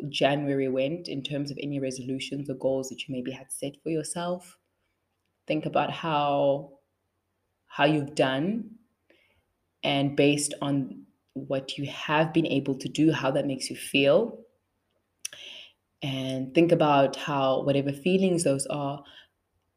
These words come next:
say if it's negative feelings, if you feel like you haven't done well enough, is that is that feeling of, "Oh, damn, I didn't do really well," is that stopping you from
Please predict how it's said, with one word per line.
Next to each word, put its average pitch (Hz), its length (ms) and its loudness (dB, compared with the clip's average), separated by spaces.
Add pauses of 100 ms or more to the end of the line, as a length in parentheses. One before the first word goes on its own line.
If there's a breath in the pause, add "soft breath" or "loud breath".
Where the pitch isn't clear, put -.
(540)
say 151 340 10
if 151 140 2
it's 147 160 -2
negative 147 400 0
feelings, 139 420 -6
if 127 100 -8
you 139 120 -4
feel 147 100 -2
like 139 160 -2
you 143 80 -6
haven't 143 220 -6
done 139 180 -2
well 139 220 -2
enough, 127 320 -4
is 139 140 0
that 135 320 2 (420 loud breath)
is 151 120 2
that 151 440 8 (500)
feeling 143 800 4
of, 135 300 -4
"Oh, - 220 -16
damn, 139 200 -2
I 135 60 -2
didn't 143 220 -2
do 139 120 0
really 135 220 0
well," 139 220 2
is 135 180 -2
that 139 180 -4
stopping 165 500 2
you 143 180 2
from 135 600 -2